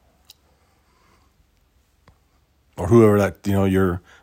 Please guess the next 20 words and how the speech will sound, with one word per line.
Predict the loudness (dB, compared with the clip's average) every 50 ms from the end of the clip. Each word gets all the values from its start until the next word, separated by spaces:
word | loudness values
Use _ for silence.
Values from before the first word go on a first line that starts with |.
| -2 0
main | 2 2 2
rival | 4 4 4 4 4 2 2 0 0 0
is | -2 -2 -2
that | -6 -8 -8
kicks | -4 -6 -4 -2 -2 -2
your | 0 2 2
ass | 4 4 4 4 4 2
every | 0 0 0 -2 0
year, | 0 0 2 0 0 -2 -6 -10 _ _ -20 -20 -20 -20 -20 -18 _
year | -2 0 0 2
in | 2
and | 0 0 0
year | 0 2 2 4
out, | 4 4 4 4 2 0 -2 -8
but | -10 -6
that | -4 -4 -4 -4 -6 -10 -8
once | -4 -2 -2 -2 -2 -2 -2 0
out | 2 2 2
of | 0 0
the, | -2 -2 -4